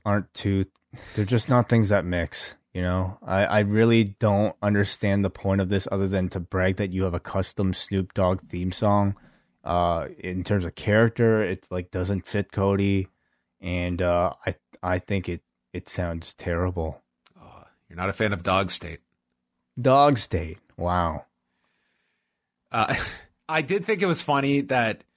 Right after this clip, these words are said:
Speaker 2: Snoop, like, literally played Arn Anderson using the scouting report.
Speaker 1: Yes.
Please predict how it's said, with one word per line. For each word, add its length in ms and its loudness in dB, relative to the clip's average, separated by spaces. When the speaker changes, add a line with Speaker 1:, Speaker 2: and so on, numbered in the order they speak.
Speaker 2:
Snoop, 460 -2
like, 220 -2
literally 480 2
played 260 -2
Arn 160 0
Anderson 640 -4
using 320 -4
the 60 -2
scouting 380 -2
report. 400 -10
Speaker 1:
Yes. 540 -4